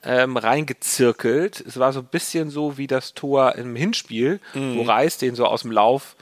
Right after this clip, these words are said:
Speaker 1: irgendwie in die lange Ecke über den Torwart und diesmal
Speaker 2: Ja.
Speaker 1: war's aus dem Sta-, wieder ein Stand-, wieder ein
Speaker 2: Ja, ja.
Speaker 1: Standard.
Speaker 2: Ja, ja.
Speaker 1: Ähm,
Speaker 2: Ja, es war, es
Speaker 1: den
Speaker 2: war, es war, es war wirklich, es war, äh,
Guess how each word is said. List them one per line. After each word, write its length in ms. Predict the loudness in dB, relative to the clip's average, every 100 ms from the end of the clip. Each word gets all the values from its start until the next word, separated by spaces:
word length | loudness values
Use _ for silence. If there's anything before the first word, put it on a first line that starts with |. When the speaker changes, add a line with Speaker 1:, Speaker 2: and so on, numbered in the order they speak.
| -20 -20 -14
Speaker 1:
irgendwie 180 | -8 -6
in 60 |
die 80 | -2
lange 260 | -2 0 -2
Ecke 420 | 0 2 2 0 -6
über 180 | -4 -4
den 120 | -4
Torwart 440 | -2 2 4 2
und 160 | -2 -10
diesmal 260 | -2 2
Speaker 2:
Ja. 120 | 4 2
Speaker 1:
war's 240 | 0 -6
aus 180 | -6 -6
dem 120 | -6
Sta-, 320 | -6 -6 -6
wieder 200 | 2 2
ein 80 | 2
Stand-, 340 | 2 2 2 -2
wieder 320 | -4 2 2
ein 100 | 4
Speaker 2:
Ja, 60 | 6
ja. 60 | 6
Speaker 1:
Standard. 580 | 6 4 0 0 -2 -6
Speaker 2:
Ja, 220 | -2 0 -2 -6
ja. 160 | -8 -8 -14 -20 _
Speaker 1:
Ähm, 480 | -2 0 0 -2 -8 -12 _ -4 -4 -4 -16 _ _ _ _ _ _ -20 -16 -16 -4
Speaker 2:
Ja, 180 | 4 6
es 100 | 6
war, 140 | 2 2
es 80 | 6
Speaker 1:
den 40 |
Speaker 2:
war, 160 | 6 6
es 120 | 6
war, 180 | 6 6
es 100 | 4
war 80 | 4
wirklich, 220 | 4 0
es 320 | 0 -2 0
war, 320 | 4 4 4
äh, 320 | 4 6 4